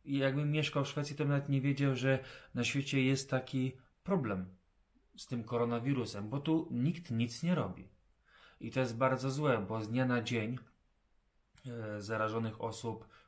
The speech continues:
przybywa i nikt z tym nie robi. Ostatnio było, mm, tak zwane orędzie premiera w telewizji. E, było podane kilka informacji,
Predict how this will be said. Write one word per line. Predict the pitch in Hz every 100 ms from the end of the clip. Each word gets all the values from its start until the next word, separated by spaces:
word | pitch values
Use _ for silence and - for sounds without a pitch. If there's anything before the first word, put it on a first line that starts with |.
| _
przybywa | - - 123 117 98 107 101 - - -
i | 120
nikt | 139 -
z |
tym | 131 131
nie | 135
robi. | 120 92 92 - _ - - - _
Ostatnio | 117 113 143 135 120
było, | 123 120 120 117 113 - -
mm, | 113 110 107 107 107 104 101 95 - - -
tak | 107 107
zwane | 101 113 113 113 -
orędzie | 117 113 117 107 101 101 98 95 -
premiera | 120 113 110 107 101 101
w | 98
telewizji. | - 110 107 101 104 95 113 123 - - - - - _ _
E, | 117 110 107
było | 104 127 135 123
podane | 120 123 123 120
kilka | - 120 131 127
informacji, | 127 113 123 123 120 110 - 120 123 139